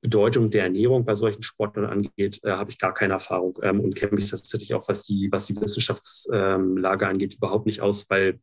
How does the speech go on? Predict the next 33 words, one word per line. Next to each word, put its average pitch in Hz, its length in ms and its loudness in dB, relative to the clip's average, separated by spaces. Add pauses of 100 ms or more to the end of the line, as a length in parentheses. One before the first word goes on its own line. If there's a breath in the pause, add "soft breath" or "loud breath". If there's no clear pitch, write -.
(240)
für - 140 -6
mich 95 280 -6
halt 101 120 0
kein 95 180 0
Bedarf 95 380 0
ist, - 200 -4
da 95 160 0
sich - 160 -8
einzulesen. 98 540 0 (280 loud breath)
Ich - 60 -16
finde 160 160 4
das 127 80 2
Thema 127 240 4
aber, 104 160 4
muss 107 160 0
ich 101 80 -2
sagen, 101 420 0
grundsätzlich 107 480 0
super - 180 -6
spannend. 101 440 0
Also 98 320 -2 (420 loud breath)
nur 107 160 2
weil 101 100 4
ich 98 140 -2
selber 101 240 4
jetzt, - 320 -2
ähm, 95 760 -2
das - 180 -2
Ganze 101 300 0
nicht 98 260 -4 (220)
unterstütze 110 480 -2
oder 101 100 2
befürworte, 101 720 0